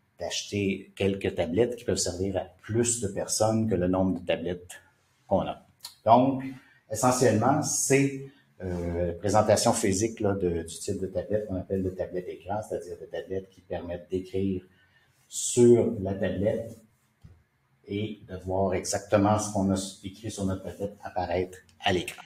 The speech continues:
Euh, mais je vais quand même, euh, je vous ai dit à droite, là, vous allez voir, euh, vous avez les liens directement. Encore là, ça vous mène vers les liens de la compagnie.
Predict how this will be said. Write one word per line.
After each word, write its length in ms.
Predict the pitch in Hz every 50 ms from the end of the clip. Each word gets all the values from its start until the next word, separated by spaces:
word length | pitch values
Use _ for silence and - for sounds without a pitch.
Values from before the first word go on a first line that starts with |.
| - 107
Euh, 140 | 110 113 110
mais 140 | 117 123 110
je 100 | - 123
vais 80 | 123
quand 160 | 120 120 120
même, 200 | 123 131 147 143
euh, 200 | 123 120 113 113
je 100 | 110 95
vous 140 | 95 92 117
ai 80 | 113 104
dit 160 | 98 117 139
à 80 | 127 110
droite, 320 | 110 104 123 143 - -
là, 80 | 120 110
vous 120 | 101 104
allez 140 | 101 98 95
voir, 280 | 92 107 113 113 107
euh, 100 | 95 104 92 -
vous 80 | - 90
avez 180 | 95 92 98 104
les 160 | 101 101 95
liens 220 | 95 101 107 113
directement. 640 | 101 95 98 98 98 - - 101 98 107 117 127 92
Encore 240 | 117 117 - 117 117
là, 100 | 127 143
ça 140 | - 123 107
vous 100 | 101 107
mène 200 | 117 120 127 123
vers 140 | 117 110
les 140 | 104 104 101
liens 200 | 101 110 113 120
de 60 | 107
la 100 | 107 98
compagnie. 640 | - - 113 104 - - 101 95 95 92 92 92